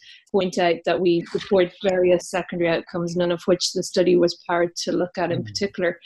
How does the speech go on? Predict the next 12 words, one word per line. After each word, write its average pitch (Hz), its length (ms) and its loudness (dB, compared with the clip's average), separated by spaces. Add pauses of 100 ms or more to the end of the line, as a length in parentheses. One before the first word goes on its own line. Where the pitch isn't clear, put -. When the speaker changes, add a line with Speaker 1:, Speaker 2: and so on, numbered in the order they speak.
(380)
Speaker 1:
um, 185 240 -2
but 185 180 -2
that - 240 -2
there 190 120 2
was 180 200 2
no 190 160 4
difference 185 500 0
in 185 360 -2 (360)
any 190 300 0
skin - 540 -8
reactions 175 880 -2
between 180 420 0